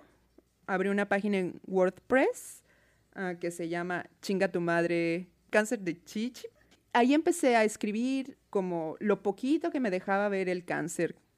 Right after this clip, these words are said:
porque a veces me era muy, muy, muy difícil. Debido a que la quimioterapia también te, te quema las neuronas, no solo... Te, digo, si fuera que, si hay una medicina que acaba con el cáncer,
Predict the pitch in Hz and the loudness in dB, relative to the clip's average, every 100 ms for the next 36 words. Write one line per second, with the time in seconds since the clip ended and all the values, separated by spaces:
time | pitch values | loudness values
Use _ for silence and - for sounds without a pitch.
0 | _ _ _ _ _ _ _ - 240 208 | _ _ _ _ _ _ _ -2 2 4
1 | 208 247 226 196 180 196 202 196 196 214 | 4 2 -2 0 0 0 0 0 -2 -2
2 | 202 214 202 180 175 170 147 - 196 233 | 0 0 0 -2 -4 -4 -4 -2 0 2
3 | 302 339 285 196 175 160 165 170 208 214 | 0 0 -2 0 -4 -4 -4 -4 -4 -4
4 | 165 160 175 - - 202 202 185 180 170 | -4 -6 -8 -14 -20 -6 -4 -2 -2 -4
5 | 165 165 _ _ _ _ _ _ - _ | -8 -14 _ _ _ _ _ _ -20 _
6 | 190 175 185 202 262 185 165 151 151 156 | -4 -2 -2 0 0 -2 -2 -2 -2 -4
7 | - - 165 190 202 220 294 226 220 220 | -6 -8 -8 -6 -4 -2 -2 -2 -4 -6
8 | - _ _ _ _ 226 320 170 - - | -14 _ _ _ _ 2 4 4 -2 -2
9 | - 254 - 523 698 - 262 320 359 539 | 6 6 8 6 6 4 4 6 6 6
10 | 339 196 190 190 - 262 220 180 170 233 | 6 6 6 4 2 2 0 -2 4 6
11 | 302 196 165 160 - 180 185 214 330 | 6 4 2 0 4 4 4 0 -2